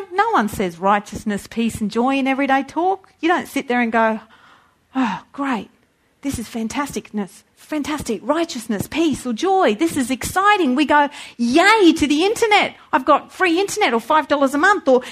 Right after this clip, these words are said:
yay to something that's temporal. He's saying, "You're missing it all. Here it is in my word." Did God really say righteousness, peace and joy?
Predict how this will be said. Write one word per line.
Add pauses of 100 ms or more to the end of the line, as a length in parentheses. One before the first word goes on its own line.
yay
to
something
that's
temporal.
He's
saying, (320)
"You're
missing
it
all.
Here
it
is
in
my
word." (140)
Did
God
really
say
righteousness,
peace
and
joy?